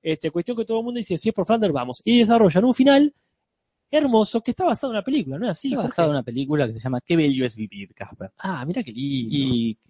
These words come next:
Speaker 2: bueno, y ahí toda la escena final... Eh, de toda la gente yendo a ayudar a, a Flanders, Flanders diciendo, "Eso es un milagro", con
Speaker 1: Ah.
Speaker 2: su hijo Upa también.
Speaker 1: Me decías que el vestido de modo era también una referencia.
Speaker 2: El vestido de moda es el mismo vestido que usa la actriz, eh, Donna Reed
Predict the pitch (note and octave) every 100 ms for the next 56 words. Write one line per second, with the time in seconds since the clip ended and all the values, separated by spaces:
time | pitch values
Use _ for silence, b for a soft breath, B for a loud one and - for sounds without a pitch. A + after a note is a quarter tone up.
0 | - C3 C3+ B2 D#3 D3+ B2+ F3 C#3 A2+
1 | - B2+ - B2 B2+ A#2+ A2 G#2+ G#2 G2
2 | G2 F#2+ F#2 F#2 - _ _ _ _ _
3 | A2 - A#2+ A2+ B2 A#2 A2 - B2 A#2
4 | A2+ - A2 A#2+ A#2 A#2+ - G#2+ G2+ G2+
5 | G2+ - G#2 - B2+ C3 C3+ C3 B2+ A#2
6 | B2+ A#2 A2 A2+ A#2 A2 A2+ A2 A2+ B2
7 | B2 A#2+ A#2 - F3+ C#3 B2+ - A#2+ B2+
8 | - A2 G#2+ A#2 A#2+ A#2 A#2+ D3+ F3 F#3+
9 | D#3+ D3+ - G3 D3+ D#3 F#3+ E3+ D3 D#3
10 | C#3+ C#3 D3 C3+ B2 D#3 D3 C3 B2 A#2+
11 | - C#3+ B2+ B2+ C#3 C#3 B2 - A2+ A#2+
12 | A#2+ A2 - A#2+ A2 A2 A2 G2 F#2+ F#2+
13 | G#2+ G#2 - A#2+ A#2 A2 - G2+ G2+ G2
14 | F#2+ F#2+ F#2 A#2 A#2 G#2 A#2 A2+ G#2+